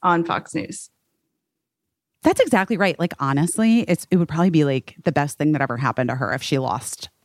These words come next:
Speaker 2: to
Speaker 1: Yeah.
Speaker 2: you.
Speaker 1: Yes.
Speaker 2: You guys
Speaker 1: And
Speaker 2: would both, everyone would win.
Speaker 1: Yeah.
Speaker 2: Everyone wins when Doctor Annie wins.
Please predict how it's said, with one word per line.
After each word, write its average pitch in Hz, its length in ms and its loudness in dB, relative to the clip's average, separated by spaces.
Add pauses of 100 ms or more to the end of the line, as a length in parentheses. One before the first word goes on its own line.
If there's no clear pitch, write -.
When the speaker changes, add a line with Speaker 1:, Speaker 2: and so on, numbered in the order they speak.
Speaker 2:
to 370 80 4
Speaker 1:
Yeah. - 60 0 (180)
Speaker 2:
you. - 60 -12 (260)
Speaker 1:
Yes. 262 180 2
Speaker 2:
You 208 80 2
guys 247 240 4
Speaker 1:
And 285 80 0
Speaker 2:
would 180 60 -6
both, 190 280 0 (360)
everyone 277 500 2
would 226 160 2
win. - 480 0 (260)
Speaker 1:
Yeah. 240 240 0
Speaker 2:
Everyone 320 560 2
wins 247 380 0
when 220 160 2
Doctor 208 420 0
Annie 196 320 0
wins. 180 580 -4